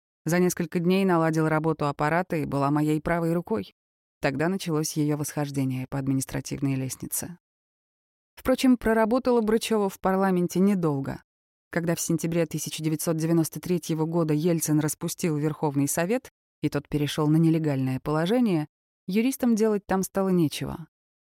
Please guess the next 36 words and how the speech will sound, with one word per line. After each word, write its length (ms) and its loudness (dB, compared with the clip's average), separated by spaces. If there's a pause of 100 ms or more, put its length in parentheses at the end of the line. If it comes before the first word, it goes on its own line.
(280)
«По 120 0
зданию 420 4
Белого 340 2
дома 260 2
стали 260 -2
ходить 400 -2
непонятные 640 2
люди 220 0
в 80 -10
камуфляже 640 2
и 20 2
с 100 -2
оружием. 600 0
Садишься 480 -2
в 40 -2
лифт, 280 -2
а 80 2
рядом 260 2
человек 440 0
с 60 -8
автоматом», 540 -4
вспоминает 600 -4
Ирина 240 0
Котелёвская. 720 -6 (500)
«В 60 -20
конце 260 0
сентября 480 0
нам 160 2
стала 280 -2
очевидна 440 -2
бесперспективность 960 -4
работы 320 -2
на 80 -4
площадке 520 -4
Белого 340 0
дома, 340 2